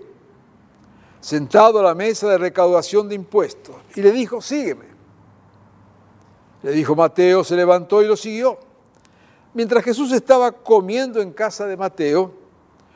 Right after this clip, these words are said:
muchos recaudadores de impuestos y pecadores llegaron y comieron con él y sus discípulos. Cuando los fariseos vieron esto, le preguntaron a sus discípulos:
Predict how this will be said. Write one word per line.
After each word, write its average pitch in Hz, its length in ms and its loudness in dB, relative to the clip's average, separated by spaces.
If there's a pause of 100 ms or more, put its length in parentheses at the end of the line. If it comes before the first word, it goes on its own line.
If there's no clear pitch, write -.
(120)
muchos 254 600 2
recaudadores 214 760 2
de 208 80 -8
impuestos 202 640 -2
y 208 80 -10
pecadores 208 680 2
llegaron 214 420 0
y 196 60 -8
comieron 214 500 -4
con 202 220 -4
él 233 100 -2
y 214 60 -10
sus 214 160 -10
discípulos. 214 800 -10 (880)
Cuando 143 200 0
los 165 140 2
fariseos 160 540 2
vieron 185 400 0
esto, 160 420 -12 (440)
le 156 200 2
preguntaron 160 680 -2
a 151 60 -4
sus 151 180 -8
discípulos: 135 720 -10